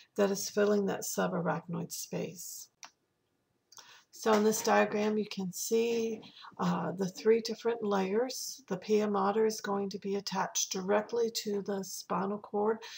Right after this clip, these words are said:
just like the pia mater and the cranial meninges is attached directly to the brain. The outermost layer, more superficial layer, is the dura mater.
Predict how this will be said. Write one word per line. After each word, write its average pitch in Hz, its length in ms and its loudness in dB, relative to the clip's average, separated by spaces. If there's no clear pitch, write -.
just 214 260 0
like 202 200 2
the 180 80 -10
pia 208 240 2
mater 190 360 0
and 185 180 -2
the 180 60 -4
cranial 277 440 0
meninges 185 680 -4
is - 320 -6
attached 180 480 -4
directly 170 360 -6
to - 140 -8
the 170 100 -8
brain. 240 380 0
The 208 240 4
outermost 220 760 6
layer, 196 340 2
more 180 280 -2
superficial 214 760 0
layer, 190 240 0
is 202 340 -4
the 196 100 -4
dura 180 300 -2
mater. 165 460 -4